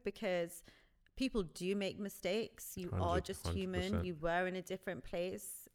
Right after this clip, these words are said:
Speaker 1: It wasn't about me. It was about you.
Speaker 2: Mm.
Speaker 1: But trust has been broken now. And being honest with myself, something has been fractured. Like, once, once there's a crack, you just can't. Y-, for me,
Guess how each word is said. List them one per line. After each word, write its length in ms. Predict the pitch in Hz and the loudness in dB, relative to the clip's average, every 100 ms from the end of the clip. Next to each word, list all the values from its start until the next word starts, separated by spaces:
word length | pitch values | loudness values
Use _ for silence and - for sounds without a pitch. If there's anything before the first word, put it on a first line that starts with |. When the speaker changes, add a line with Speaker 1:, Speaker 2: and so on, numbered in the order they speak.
| - | -2
Speaker 1:
It 160 | 190 | -2
wasn't 320 | 170 196 185 | 2 0 0
about 440 | 175 - 175 170 170 | -4 4 4 4 2
me. 460 | 175 175 175 185 170 | -2 0 -2 -4 -4
It 100 | 160 | -6
was 140 | 175 | -4
about 340 | 175 160 156 160 | -4 -2 -4 -8
you. 560 | 156 180 165 156 196 240 | -6 -4 -2 -4 -6 -2
Speaker 2:
Mm. 260 | 95 85 85 - _ _ 170 - | 0 0 -2 -8 _ _ -18 0
Speaker 1:
But 500 | 196 185 202 220 - - _ _ _ _ - | 4 6 6 2 -2 -18 _ _ _ _ -4
trust 300 | 214 220 - | -2 0 2
has 180 | 202 | 0
been 200 | - 185 | 2 -2
broken 460 | 175 185 214 202 170 | 2 2 2 -2 -4
now. 340 | 151 104 190 - - | -2 -2 -4 -8 -6
And 120 | 190 | -2
being 220 | 190 220 185 | 2 2 2
honest 280 | 202 240 - | 0 0 0
with 100 | 202 | -2
myself, 920 | 190 175 180 - 220 160 139 202 - - - _ _ _ _ - | 0 -2 -2 2 4 6 2 -4 -10 -20 -20 _ _ _ _ -14
something 460 | - 240 214 226 208 | 0 2 2 0 0
has 180 | 202 175 | -2 -2
been 180 | 180 | -6
fractured. 580 | 180 - 165 - - 151 | -4 0 0 -2 -4 -2
Like, 180 | 151 - - - | -4 -6 -10 -4
once, 360 | 202 - - - | -2 -2 -10 -4
once 300 | 208 214 - | -2 -2 -4
there's 240 | 185 185 | -4 -4
a 40 | - | -6
crack, 440 | - 175 - - | -2 -2 -2 -10
you 80 | 175 | -8
just 240 | - - | -8 -8
can't. 580 | - - 214 196 170 147 - - - - - - _ - _ - | -10 -6 -2 -2 -4 -8 -16 -20 -20 -20 -20 -20 _ -20 _ -18
Y-, 160 | 170 170 208 185 - | -14 -12 -12 -12 -8
for 140 | - 214 | 2 4
me, 480 | 190 208 233 277 | 6 6 6 4